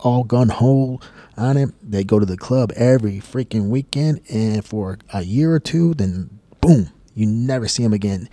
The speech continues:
You don't hear from 'em again. No one has ever heard from 'em again. "Hey, did you hear from Marcy and John?" "No, we haven't. Have you?" "No, of course not." Because you know why? They blew themselves out and they are no longer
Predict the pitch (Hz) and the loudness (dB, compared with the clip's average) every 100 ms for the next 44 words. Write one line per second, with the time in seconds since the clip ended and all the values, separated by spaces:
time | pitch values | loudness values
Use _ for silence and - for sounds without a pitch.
0 | - - 113 101 123 101 - 175 139 110 | -20 -8 -2 2 2 2 -2 0 2 2
1 | 104 101 104 104 - 95 117 135 131 120 | 2 2 0 -2 -6 -2 2 4 2 0
2 | 110 101 98 98 98 101 95 90 - - | -2 -4 -6 -4 -4 -2 -2 -4 -6 -20
3 | - - 220 196 104 110 135 151 175 156 | -20 -8 -2 0 0 0 2 4 2 2
4 | 131 143 147 - 160 156 113 120 139 165 | 0 2 2 0 -2 0 0 0 0 2
5 | 196 180 117 113 95 98 110 160 120 120 | 2 4 4 2 0 -2 0 0 0 -2
6 | 147 110 107 123 196 170 190 123 107 - | -2 -2 -2 0 2 2 2 0 -2 -4
7 | 170 165 123 92 - 107 107 107 107 107 | -4 -2 -2 -6 -8 -8 -2 0 0 0
8 | 117 107 107 104 113 110 113 110 107 101 | -2 -2 -4 -2 -2 0 0 -2 -2 -2
9 | 104 - - - - - - - - - | -4 -6 -14 -20 -20 -20 -20 -20 -20 -20
10 | _ - 104 98 98 92 107 95 98 101 | _ -6 -2 0 -2 -2 -2 0 0 2
11 | 104 104 95 95 | 2 0 0 -4